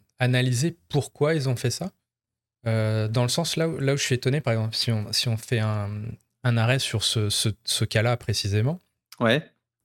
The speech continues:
Speaker 1: Euh, pour moi, les hard seltzer, par exemple, je les associ-, je les associerais surtout,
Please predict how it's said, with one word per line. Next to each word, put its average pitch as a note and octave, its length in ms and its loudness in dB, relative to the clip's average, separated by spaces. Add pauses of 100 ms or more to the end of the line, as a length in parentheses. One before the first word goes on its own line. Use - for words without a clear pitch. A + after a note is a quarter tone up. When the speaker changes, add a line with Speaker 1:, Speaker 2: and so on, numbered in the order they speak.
(560)
Speaker 1:
Euh, G#2 600 0 (300)
pour A#2 120 0
moi, C#3 180 2
les B2+ 140 4
hard A2+ 140 2
seltzer, A#2+ 400 0
par G#2+ 100 0
exemple, C#3 320 0
je A#2 200 -2
les A2 180 2
associ-, - 460 0 (120)
je A#2 200 -2
les G#2+ 240 0
associerais B2+ 840 0
surtout, D3 680 -4